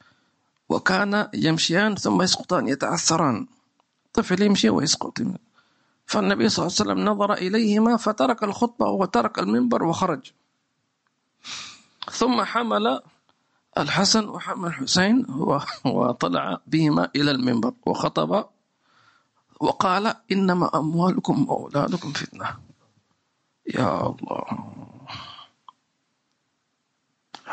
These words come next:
شوف التربية. فتنة معنى مواضع اختبار للإنسان. فالنبي صلى الله عليه وسلم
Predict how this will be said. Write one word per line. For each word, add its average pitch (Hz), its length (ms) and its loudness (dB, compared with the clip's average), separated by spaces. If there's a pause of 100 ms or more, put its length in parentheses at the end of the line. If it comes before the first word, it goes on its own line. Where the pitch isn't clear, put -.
شوف - 240 -2
التربية. 104 680 0 (2000)
فتنة 233 520 2 (960)
معنى 202 580 0
مواضع 233 800 2 (840)
اختبار 185 600 2
للإنسان. 123 680 0 (720)
فالنبي 285 420 2
صلى 226 160 0
الله 196 200 0
عليه 185 100 2
وسلم 175 240 2